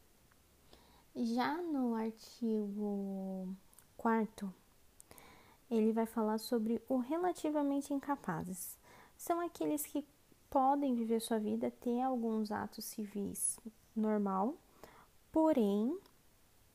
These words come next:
eles vão ser, entre aspas, bem entre aspas, barrados de fazerem algumas coisas. Eles precisam ser assistidos. Eles têm um assistente, enquanto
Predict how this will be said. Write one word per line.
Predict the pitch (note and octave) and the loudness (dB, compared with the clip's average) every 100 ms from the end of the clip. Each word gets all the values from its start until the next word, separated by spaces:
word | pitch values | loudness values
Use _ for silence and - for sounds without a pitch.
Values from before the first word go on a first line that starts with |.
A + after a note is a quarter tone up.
| _ - - - | _ -20 -20 -10
eles | C4 B3+ C4 | -2 0 2
vão | C4+ C#4 | 0 -2
ser, | C4+ - C#4+ C#4+ C#4+ C#4+ C4 B3 - - _ - | -4 -2 2 2 2 2 -2 -6 -12 -20 _ -6
entre | F4+ G4+ G#4 E4 D#4+ | 0 0 0 0 2
aspas, | A#3+ A3+ - - D4 - | 2 2 -2 -4 -6 -4
bem | B3 A#3 B3 | -2 0 0
entre | C#4 B3 | -2 0
aspas, | G#3 A3 C4+ | 0 0 -4
barrados | - D4 D#4 A#3+ B3+ C4 C4 | 0 0 2 2 0 0 -2
de | C4 | -4
fazerem | - C4+ A#3 A#3 A#3 A#3+ | 0 0 2 2 2 2
algumas | A#3+ A#3+ C4 - | 2 0 0 -2
coisas. | G#3 F#3+ G3 | -2 -2 0
Eles | G#3 G#3+ | 0 0
precisam | - A3+ A#3 A3+ A#3+ | -2 -4 -2 -2 0
ser | - B3 - - - - - | 0 -2 -2 -18 -20 -12 -4
assistidos. | D#4 - - D#4+ - - G3+ E3 D#3+ - - - - - - _ - - - - - | -4 -2 -4 -4 -8 -2 -2 0 -6 -6 -8 -10 -18 -20 -20 _ -20 -20 -20 -20 -6
Eles | F#3+ E3 - | -2 0 0
têm | G3 F#3+ A3+ | 0 0 2
um | G#3 | 2
assistente, | G#3 A3+ D4 - - G#3 - - | 2 2 2 2 2 0 -2 -2
enquanto | G3 - G#3 A3 B3 | 0 2 2 2 0